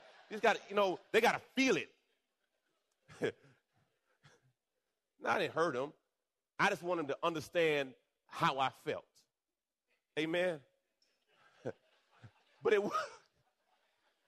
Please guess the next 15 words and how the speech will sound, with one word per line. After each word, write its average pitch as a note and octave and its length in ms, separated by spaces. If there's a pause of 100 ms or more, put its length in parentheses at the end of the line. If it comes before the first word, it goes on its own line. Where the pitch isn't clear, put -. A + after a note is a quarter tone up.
(1200)
and D#3 120
the E3 60
other A3+ 220
thing F3+ 240
to C#3+ 120
do, C3+ 320 (200)
this, D#3 120
that's D#3+ 160
a D3+ 40
training E3+ 320
point, A#2 320
okay? B2+ 260
That's - 140
a - 40
tra-, D#3+ 140